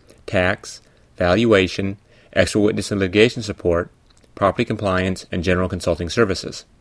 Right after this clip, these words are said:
Check us out on the web at w w w dot novoco dot com. Today is Tuesday, February twenty-fourth, two thousand nine. This week, we will talk about some of the responses from the housing,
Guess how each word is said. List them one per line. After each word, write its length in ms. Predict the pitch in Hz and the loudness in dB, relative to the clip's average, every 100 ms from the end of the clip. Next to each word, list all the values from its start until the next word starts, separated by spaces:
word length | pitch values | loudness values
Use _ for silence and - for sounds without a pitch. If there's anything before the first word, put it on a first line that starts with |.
| - - - - | -20 -20 -20 -18
Check 240 | - 110 | -2 0
us 140 | 139 - | 2 6
out 160 | 123 | 6
on 80 | 139 | 6
the 60 | 147 | 4
web 340 | 151 98 92 - _ _ _ _ | 6 6 4 -8 _ _ _ _
at 120 | - | -2
w 200 | - 90 | 0 2
w 260 | 101 104 120 | 4 2 4
w 360 | 120 95 95 95 | 2 4 2 2
dot 360 | 90 90 - _ - | 2 2 -2 _ -6
novoco 840 | 92 95 104 117 - 95 92 90 - | 2 2 4 0 2 2 2 0 -4
dot 240 | 85 85 - | -4 -4 -4
com. 360 | 90 78 - - _ _ _ _ _ - - | -6 -6 -10 -20 _ _ _ _ _ -20 -20
Today 280 | - 113 120 | 0 8 8
is 100 | 98 | 8
Tuesday, 400 | - 120 120 139 | 2 -2 2 0
February 280 | 127 110 113 | 4 4 4
twenty-fourth, 600 | 123 120 - 104 98 - | 2 -2 2 2 2 0
two 160 | - 98 | -6 0
thousand 540 | 92 87 90 85 82 - - | 2 2 0 -4 -6 -10 -8
nine. 280 | 87 85 82 - _ _ _ _ - - - - | -6 -6 -10 -18 _ _ _ _ -20 -20 -6 2
This 240 | 147 - | 2 2
week, 340 | 107 90 - - _ _ | 0 0 -6 -20 _ _
we 100 | 120 | 2
will 120 | 131 | 2
talk 240 | 117 110 | 6 6
about 160 | 104 95 | 6 -2
some 180 | - 120 | 0 0
of 60 | |
the 80 | 131 | 0
responses 580 | 123 - 104 92 87 90 | -2 0 2 2 0 -8
from 140 | - | -6
the 80 | 90 | -6
housing, 560 | 80 98 104 113 120 | -2 0 0 -2 -6